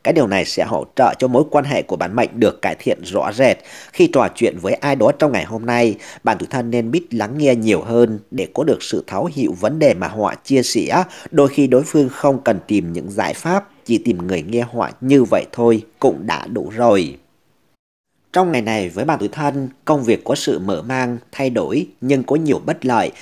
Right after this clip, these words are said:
nên tiến hành mọi việc chậm nhưng chắc sẽ tốt, chờ vận khí lên, gặp thời mới mong đổi vận. Thận trọng trong hợp tác làm ăn, hùn hạp, đầu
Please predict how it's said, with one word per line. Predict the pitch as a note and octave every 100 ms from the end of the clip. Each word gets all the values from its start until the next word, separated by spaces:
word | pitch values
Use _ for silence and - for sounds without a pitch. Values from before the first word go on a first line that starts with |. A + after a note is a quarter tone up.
| - -
nên | C#3 C3
tiến | C3
hành | D3+ B2+ F2+ G2
mọi | E2
việc | - G2+ - -
chậm | A2 - _ -
nhưng | B2+ A2+
chắc | F3 -
sẽ | - F2 -
tốt, | F#3+ G3+ - -
chờ | B2 G2
vận | D#2+ G2+ -
khí | - B2+
lên, | C#3 C3 A#2+ A2+ -
gặp | A2+ A#2 -
thời | G#2 E2+
mới | D#2+ G#2
mong | C3 A#2+
đổi | G#2 E2+
vận. | A2 A#2+ A#2+ - - -
Thận | - - -
trọng | A#2 F#2 -
trong | B2 A#2+
hợp | A#2 -
tác | E3 D3
làm | B2 F#2 D2+
ăn, | A#2 A#2 A2+ -
hùn | A#2+ F#2
hạp, | G#2 F#2 - _
đầu | C#3 G2+